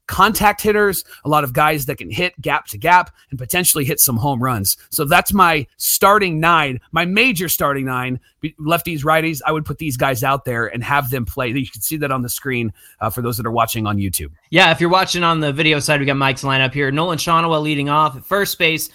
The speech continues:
Speaker 2: Mike Trout in center field, number two. Logan O'Hoppe will be number three at catcher. Uh, Taylor Ward is batting cleanup, left field. Brandon Drury will be batting fifth at second base. Mickey Moniak, sixth in right field. Luis Rengifo at third base.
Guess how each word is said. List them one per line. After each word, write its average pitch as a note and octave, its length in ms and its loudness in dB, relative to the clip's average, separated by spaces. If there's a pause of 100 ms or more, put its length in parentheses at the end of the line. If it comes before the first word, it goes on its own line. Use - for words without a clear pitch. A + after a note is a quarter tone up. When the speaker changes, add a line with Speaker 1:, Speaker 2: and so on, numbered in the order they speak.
(240)
Speaker 2:
Mike G3+ 220 2
Trout F3 340 2
in C3+ 80 -4
center C3+ 280 -4
field, F#3 480 -2
number B2+ 200 -4
two. E3 440 -2 (240)
Logan D#3 340 0
O'Hoppe D#3+ 400 2
will F3 120 -2
be C#3+ 120 -4
number C3 240 -4
three D#3+ 360 -4
at - 120 -6
catcher. E3 480 -4 (280)
Uh, B2 140 -6 (180)
Taylor E3 280 0
Ward D#3+ 240 0
is B2 100 -4
batting C#3+ 260 -2
cleanup, E3 460 -4
left C3+ 340 -4
field. D#3 380 -2 (280)
Brandon D#3 280 0
Drury E3+ 400 0
will D3+ 60 -2
be C3 320 -4 (400)
batting C#3+ 400 0
fifth D3+ 340 -4
at A#2 180 -8
second D3 340 -2
base. C3+ 300 -6 (200)
Mickey G#3+ 160 -6
Moniak, G#3+ 600 0
sixth - 540 -4
in D3 160 -6
right D#3 260 -2
field. E3+ 280 -2
Luis C#3 240 -6
Rengifo C3 480 -6
at A2+ 100 -10
third C3 240 -6
base. E3 340 2